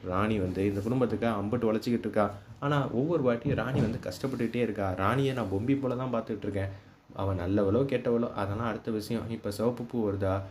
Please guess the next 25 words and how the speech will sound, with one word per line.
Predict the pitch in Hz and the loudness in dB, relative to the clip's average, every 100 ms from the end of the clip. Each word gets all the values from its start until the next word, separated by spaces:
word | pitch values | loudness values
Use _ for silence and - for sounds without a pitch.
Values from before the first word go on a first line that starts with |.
| - - | -14 -14
வெள்ளை | - 143 180 | -2 0 2
பூ | 165 147 | 4 4
வருதான்னு | 117 98 98 98 123 123 | 4 2 -2 -2 -4 -6
நமக்கே | 117 139 143 143 | -4 -2 0 -2
தெரியும். | 120 104 98 | -2 -4 -4
நீ | 107 104 | -2 2
ரெண்டு | 104 123 | 2 2
பூவும் | 139 147 | 4 2
ரெடி | 127 | 2
பண்ணிட்டல?" | 135 123 110 107 101 98 - - - | 0 0 2 2 2 -2 -16 -12 -2
"ரெடி | 147 | 0
பண்ணிட்டேன். | 202 156 135 107 110 - | 2 2 2 2 0 0
பேப்பர் | 107 135 143 | 0 2 2
தான் | 139 143 | 4 4
எடுக்க | 139 135 | 4 0
போனோம். | 117 104 101 | 0 -2 -2
உனக்கு | 104 104 120 | -2 -2 0
எதுக்கு | 127 131 | -2 -2
சிரமம்? | - 110 110 | -2 -2 0
நானே | 95 95 120 | 2 2 2
பேப்பரை | 120 117 113 | 2 2 0
கிழிச்சு | 113 104 | -2 -2
எடுத்துட்டு | 107 104 113 | -4 -2 -2
வந்துட்டேன்னு" | 101 107 107 | -2 -4 -2
சொல்லி | 104 95 | 0 0